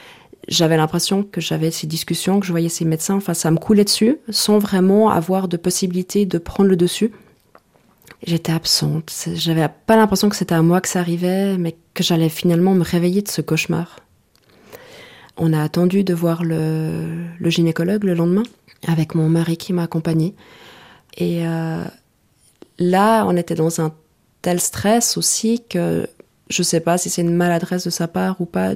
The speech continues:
du médecin, qui nous parle de reconstruction. « Ah, mais de nos jours, euh, on fait de magnifiques reconstructions. » Et là, j'ai dit, « Mais c'était juste pas approprié à ce moment-là. »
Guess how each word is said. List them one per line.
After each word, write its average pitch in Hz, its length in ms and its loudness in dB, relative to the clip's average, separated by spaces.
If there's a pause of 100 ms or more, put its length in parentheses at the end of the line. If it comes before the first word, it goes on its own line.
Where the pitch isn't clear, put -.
(140)
du 180 100 0
médecin, 196 420 -2 (640)
qui - 160 0
nous 180 120 4
parle 185 320 0
de 175 200 2
reconstruction. « 175 800 0 (800)
Ah, 190 140 6
mais 196 160 8
de 170 120 4
nos 175 160 6
jours, 202 380 4
euh, 170 240 0 (680)
on 175 120 4
fait 170 180 2
de 175 60 6
magnifiques 180 460 4
reconstructions. » 185 720 0 (640)
Et 180 100 6
là, 175 140 6
j'ai 170 160 -2
dit, « 170 220 0
Mais 165 100 2
c'était 160 360 -4
juste 160 360 -2 (100)
pas 170 160 0
approprié 160 580 -6
à 156 60 -2
ce - 200 -4
moment-là. » 170 360 0